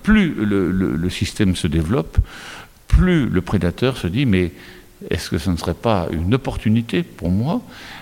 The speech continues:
d'aller commettre, euh, des infractions dans l'espace numérique et j'en tirerai un profit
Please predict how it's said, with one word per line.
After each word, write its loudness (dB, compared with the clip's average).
d'aller 0
commettre, -2
euh, -2
des -2
infractions -4
dans -2
l'espace -4
numérique -2
et 2
j'en 2
tirerai 0
un 2
profit -4